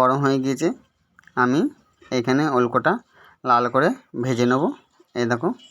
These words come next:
লাল করে ভেজে নিলাম। ওলটা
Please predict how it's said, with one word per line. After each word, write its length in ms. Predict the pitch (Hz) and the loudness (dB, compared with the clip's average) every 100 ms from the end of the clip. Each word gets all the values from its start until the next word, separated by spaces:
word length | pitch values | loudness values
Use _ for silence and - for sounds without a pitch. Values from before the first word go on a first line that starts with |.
| _ _ _ _ _ _ 131 | _ _ _ _ _ _ 2
লাল 140 | 123 123 | 2 4
করে 140 | 131 135 | 2 0
ভেজে 180 | 131 120 123 | 0 0 2
নিলাম। 240 | 127 147 240 _ _ _ _ _ - - - _ _ _ _ _ _ _ _ _ - _ - - 110 | 2 2 0 _ _ _ _ _ -20 -20 -20 _ _ _ _ _ _ _ _ _ -20 _ -20 -10 -2
ওলটা 180 | 123 | 2